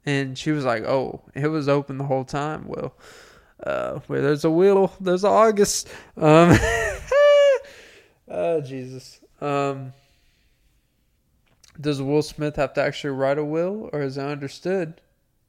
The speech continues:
that he just has will power?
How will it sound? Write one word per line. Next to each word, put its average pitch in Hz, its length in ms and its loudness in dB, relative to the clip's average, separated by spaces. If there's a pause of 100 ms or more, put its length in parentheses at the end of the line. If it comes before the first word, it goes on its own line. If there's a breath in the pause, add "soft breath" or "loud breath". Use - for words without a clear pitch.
that - 420 -10
he 139 100 -8
just 135 200 -12
has 139 200 0
will 143 440 -6 (380)
power? 175 600 2